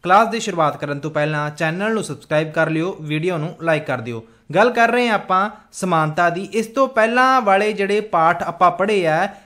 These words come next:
ਸੈਵਨਥ ਕਲਾਸ ਦੀ ਐਨ ਸੀ ਈ ਆਰ ਟੀ ਦੀ ਸਿਵਿਕਸ ਦੀ ਕਿਤਾਬ ਦੀ ਜੇਕਰ ਮੈਂ ਗੱਲ ਕਰਾਂ, ਜਿਹਦੇ ਵਿੱਚ ਆਪਾਂ ਮੇਨਲੀ ਸਮਾਨਤਾ ਦੀ ਗੱਲ ਕੀਤੀ ਹੈ। And ਜੋ ਕੁਝ ਆਪਾਂ ਪਹਿਲਾਂ ਪੜ੍ਹਿਆ, ਇਸ ਚੈਪਟਰ ਦੇ ਵਿੱਚ ਵੀ ਆਪਾਂ ਉਹਨਾਂ ਗੱਲਾਂ ਨੂੰ ਸਮਝਣ ਦੀ ਕੋਸ਼ਿਸ਼ ਕਰਾਂਗੇ।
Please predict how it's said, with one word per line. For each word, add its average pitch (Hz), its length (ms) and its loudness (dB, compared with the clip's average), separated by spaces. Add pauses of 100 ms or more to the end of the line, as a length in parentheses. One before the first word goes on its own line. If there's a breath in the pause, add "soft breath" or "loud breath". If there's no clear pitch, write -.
ਸੈਵਨਥ 196 340 0
ਕਲਾਸ 165 400 2
ਦੀ 175 280 -6
ਐਨ 175 180 -2
ਸੀ 208 160 -8
ਈ 180 240 -6
ਆਰ 156 180 4
ਟੀ 170 140 -4
ਦੀ 180 180 -4
ਸਿਵਿਕਸ 196 300 -4
ਦੀ 214 100 -10
ਕਿਤਾਬ 160 380 -2
ਦੀ 165 120 -8
ਜੇਕਰ 156 300 -6
ਮੈਂ 160 160 -6
ਗੱਲ 143 200 -2
ਕਰਾਂ, 151 300 -2 (320 loud breath)
ਜਿਹਦੇ 240 220 0
ਵਿੱਚ 262 260 -4
ਆਪਾਂ 214 300 2
ਮੇਨਲੀ 214 520 -6
ਸਮਾਨਤਾ 220 500 2
ਦੀ 233 100 -2
ਗੱਲ 196 220 2
ਕੀਤੀ 151 420 -6
ਹੈ। 117 200 -8 (380 soft breath)
And 247 100 0
ਜੋ 202 240 0
ਕੁਝ 269 200 -2
ਆਪਾਂ 254 320 4
ਪਹਿਲਾਂ 208 380 2
ਪੜ੍ਹਿਆ, 170 460 0
ਇਸ 240 200 -4
ਚੈਪਟਰ 226 340 -2
ਦੇ 247 120 -2
ਵਿੱਚ 214 220 -4
ਵੀ 220 260 -6
ਆਪਾਂ 214 280 2
ਉਹਨਾਂ 226 280 0
ਗੱਲਾਂ 190 300 0
ਨੂੰ 196 120 -4
ਸਮਝਣ 180 320 -4
ਦੀ 196 160 -4
ਕੋਸ਼ਿਸ਼ 165 400 -8
ਕਰਾਂਗੇ। 156 400 -4